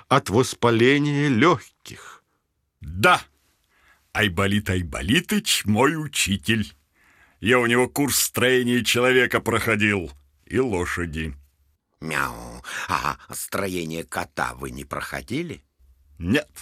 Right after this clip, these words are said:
Speaker 2: строение кота мы не проходили.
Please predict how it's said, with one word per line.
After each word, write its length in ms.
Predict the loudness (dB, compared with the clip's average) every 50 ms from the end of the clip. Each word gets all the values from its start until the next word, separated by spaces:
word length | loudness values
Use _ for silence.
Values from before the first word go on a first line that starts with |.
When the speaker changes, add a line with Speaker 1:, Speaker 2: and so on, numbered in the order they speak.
| -20 -20 -20 _ _ _ _
Speaker 2:
строение 720 | -10 -8 -6 -6 -2 0 2 4 4 4 4 4 4 2 2
кота 500 | 2 0 0 2 4 4 4 2 0 -4 _ _ _ _ _
мы 220 | 0 2 4 4 4
не 100 | 4 2
проходили. 680 | 2 2 0 2 2 0 0 2 0 -2 -4 -6 -10